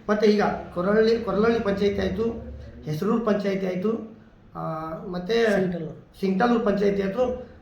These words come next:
Speaker 1: ಆ, ಆ ಭಾಗದಲ್ಲಿ ನದಿ ಭಾಗದ, ನದಿ ಪಾತ್ರದ ಗ್ರಾಮೀಣ ಏನು ಗ್ರಾಮಗಳಿದಾವೆ ಅವ್ರಿಗೆಲ್ಲ ಅವು ನೀರಿಂದ ಆ ಉಪಯೋಗ ಅದು ಬಳಸೋಕ್ಕೂ ಕೂಡ ಅದು ನೀರು ಯೂಸ್ ಮಾಡಬೇಡ್ರಿ ಅಂತ ನನ್ನೊಂದು ಅಭಿಪ್ರಾಯ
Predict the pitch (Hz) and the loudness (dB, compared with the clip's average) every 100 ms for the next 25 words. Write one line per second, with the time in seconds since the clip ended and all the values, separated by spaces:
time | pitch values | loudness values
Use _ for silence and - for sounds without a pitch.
0 | - 160 139 - 190 208 - 185 220 214 | -12 -10 -10 -4 -2 -2 -2 0 4 6
1 | 233 233 - - 165 170 226 196 208 196 | 8 6 4 -4 -6 -2 2 4 4 2
2 | 185 180 180 233 208 202 196 202 214 214 | 0 0 0 0 0 0 0 -4 -2 -2
3 | 180 180 180 202 202 202 190 - - - | -2 -2 0 0 0 0 0 -4 -12 -10
4 | 185 190 175 208 202 196 175 196 240 - | -6 -4 -2 0 2 0 0 -2 -4 -10
5 | - 202 208 220 240 208 180 190 220 220 | -6 -4 0 2 2 2 2 2 2 2
6 | 202 - - - - 156 170 180 220 214 | 0 -4 -8 -16 -10 -6 -4 0 2 2
7 | 180 170 151 180 202 240 254 269 277 226 | 2 -2 -4 -2 -2 -2 -2 -2 -2 0
8 | 208 196 202 196 190 180 180 220 240 214 | 0 2 2 0 0 -2 -4 -6 -2 0
9 | 208 190 180 175 147 | 2 0 0 -4 -6